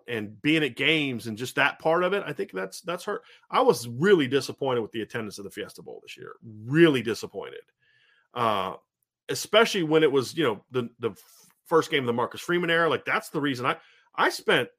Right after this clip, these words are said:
well, I don't even tell you how much I spent. It was a lot of money to fly my dad and myself and my nephew down there. But it was like, I was like, "Man," I'm, like, waiting on people to show up. And I was like, "Nope." Like, I just, and I mean, I get it 'cause it costs thousands of dollars. Unless you lived in Southern California or Arizona, it's gonna cost you thousands of dollars.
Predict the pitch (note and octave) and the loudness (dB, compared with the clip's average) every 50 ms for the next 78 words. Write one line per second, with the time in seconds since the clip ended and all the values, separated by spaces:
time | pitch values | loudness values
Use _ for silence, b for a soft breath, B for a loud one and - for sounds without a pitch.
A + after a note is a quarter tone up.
0 | _ _ _ _ - C3+ C3 C#3 C3+ A#2+ G2+ F2+ - A#2 G2 F#2 F2+ E2 E2 D#2+ | _ _ _ _ -8 -4 -4 -2 -2 -2 -4 -4 -6 -8 -8 -8 -10 -14 -16 -18
1 | - - E2+ - _ - - F3 D#3 B2+ A#2 A2 G2+ G2 G#2+ G#2 D#2+ - - - | -16 -16 -18 -18 _ -14 -10 -6 -2 -2 -2 -2 -2 -4 -6 -6 -8 -12 -18 -20
2 | _ _ - C3 - - D3+ C#3 C3+ C3 A#2+ A2 B2+ B2+ B2+ B2+ A#2+ A#2 A2+ A2 | _ _ -12 -8 -2 0 0 0 2 0 0 0 2 2 2 2 2 0 -4 -4
3 | A2 - C3+ A#2+ - A#2+ A2 G#2 G#2 B2 D#3+ D#3+ - B2 A2 G#2 F#2 F#2 F#2 F2+ | -4 -4 -6 -6 -6 -6 -8 -6 -4 -6 -6 -6 -8 -12 -10 -10 -12 -12 -12 -10
4 | E2 F2 F2 - A#2+ B2 C3 C3 A#2 B2 C3+ B2+ A#2+ A#2 - _ _ _ _ _ | -10 -10 -6 -4 -2 0 0 0 0 0 2 2 2 0 -2 _ _ _ _ _
5 | _ _ _ _ _ _ _ _ _ - E3 F3+ F3 E3 - A#2+ F#2 A#2 B2 E3+ | _ _ _ _ _ _ _ _ _ -10 -8 -6 -6 -4 -6 -6 -8 -8 -8 -6
6 | F#3 F#3 E3+ D3+ C3 A#2+ G2 G#2 B2 D#3+ G3 F3+ D#3 C3 - F3 E3+ E3 C3+ A2 | -4 -2 -2 -2 -2 -2 -2 2 2 2 2 2 -2 -4 -2 -4 -4 -2 -4 -4
7 | - - G3 G#3 - A#2 G#2 G2 A2 G2+ - - F#2+ F#2+ F#2+ G2+ B2 E3 F3+ _ | -4 -4 -4 -4 -4 -4 -4 -4 -4 -6 -6 -10 -14 -10 -4 -2 -2 -2 -2 _
8 | _ _ _ _ _ - A2+ A2+ - - - C3 B2+ D3+ E3 D3+ B2+ - _ _ | _ _ _ _ _ -8 -6 -6 -6 -6 -6 -6 -4 -2 -2 -4 -4 -6 _ _
9 | _ _ _ _ _ _ _ _ _ _ - F3 F#3+ G#3+ A#3+ B3+ C4+ B3+ D3 B2 | _ _ _ _ _ _ _ _ _ _ -4 0 2 2 4 4 4 2 6 8
10 | E3+ A3 G#3+ G#3 G#3 - _ _ - - F#3 F3 D#3+ F#3+ - - _ _ _ - | 8 10 10 8 6 4 _ _ -6 -4 -2 -2 0 -2 -4 -4 _ _ _ -8
11 | - - F#3+ F#3 G3+ G3+ - - _ _ _ _ _ _ _ _ _ _ _ _ | 0 4 4 4 4 2 0 -4 _ _ _ _ _ _ _ _ _ _ _ _
12 | _ _ _ _ _ - - C3 D3 F#3 G3 E3+ F#3 G3 E3 F#3+ F#3+ D#3+ D#3 D#3 | _ _ _ _ _ -4 0 2 4 4 4 4 2 0 2 2 2 4 4 4
13 | E3+ G#3+ A3 E3+ D3 C#3 C3 C#3 C#3+ E3+ F3 - G3 D3+ A#2+ A2+ D3+ F#3+ F#3+ D#3 | 6 6 4 4 2 2 0 0 0 0 -2 -2 -4 -4 2 2 2 2 2 0
14 | D#3 D3 C3 - - E3 D#3+ E3 D#3 - F3 D#3+ D#3 C#3+ - - F#3 G3+ F#3 D3 | -2 -4 -4 -2 0 0 0 0 0 0 2 2 2 0 0 -2 -2 0 2 2
15 | D#3 D#3+ D#3 C3 D#3 F#3+ F#3 - E3 D3 C3 - F3 E3+ F3 - E3+ C#3 C3 D3 | 4 2 2 2 0 -2 -2 -4 -4 -4 -4 -2 -2 -2 -2 -4 -6 -4 -2 0
16 | C3 C#3+ D#3 D#3+ D#3 D3+ C3 C3+ B2 C3 D#3 F#3 D#3+ B2+ B2 - | 2 2 2 0 0 -2 -6 -4 -2 -2 -2 -2 -2 -2 -4 -6